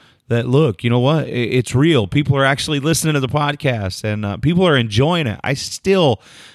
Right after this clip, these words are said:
you know, we're a couple of weeks removed, and I'm still getting people almost every day that are texting me or calling me or D Ming me, telling me about the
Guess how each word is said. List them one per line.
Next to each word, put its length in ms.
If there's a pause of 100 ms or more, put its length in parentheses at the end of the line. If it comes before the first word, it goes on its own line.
you 80
know, 120
we're 160
a 40
couple 280
of 40
weeks 240
removed, 360
and 100
I'm 80
still 260
getting 240
people 440 (480)
almost 520
every 300
day 340
that 140
are 80
texting 460
me 180
or 100
calling 440
me 200
or 200 (360)
D 300
Ming 160
me, 180
telling 300
me 140
about 360
the 280